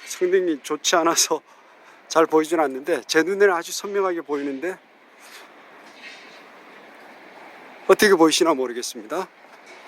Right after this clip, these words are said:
자, 선-,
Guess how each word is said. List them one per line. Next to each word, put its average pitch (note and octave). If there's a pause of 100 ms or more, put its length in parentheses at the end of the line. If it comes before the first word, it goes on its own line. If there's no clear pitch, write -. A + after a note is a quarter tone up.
(1800)
자, - (160)
선-, -